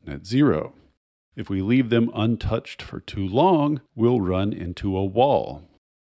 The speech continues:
We need to be thinking about the total solution, says Melissa Lott, research director at the Center on Global Energy Policy. Otherwise, we're going to get halfway down the road, have to take a hard left, and it's going to be painful and expensive.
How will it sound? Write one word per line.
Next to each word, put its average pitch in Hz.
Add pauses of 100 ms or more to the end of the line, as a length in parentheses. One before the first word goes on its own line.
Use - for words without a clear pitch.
We 101
need 147
to 165
be 156
thinking 104
about 95
the 92
total 127
solution, 131 (280)
says 90
Melissa 85
Lott, 78 (260)
research 113
director 90
at 90
the 101
Center 110
on 92
Global 87
Energy 104
Policy. - (340)
Otherwise, 120
we're 113
going 98
to 92
get 87
halfway 131
down 117
the 98
road, 120
have 110
to -
take -
a 82
hard 135
left, 101
and 98
it's 92
going 101
to 98
be 101
painful 95
and -
expensive. -